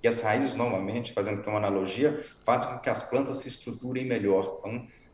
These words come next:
através de pesquisa, desenvolvimento, inovação, tecnologia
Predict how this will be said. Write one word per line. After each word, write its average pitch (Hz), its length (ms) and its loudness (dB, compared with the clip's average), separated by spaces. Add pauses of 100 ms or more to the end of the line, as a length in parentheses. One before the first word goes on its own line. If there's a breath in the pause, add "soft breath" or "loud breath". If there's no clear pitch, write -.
através 117 420 2
de - 60 -6
pesquisa, 117 520 -4
desenvolvimento, 110 760 0
inovação, 117 800 0
tecnologia 113 1080 2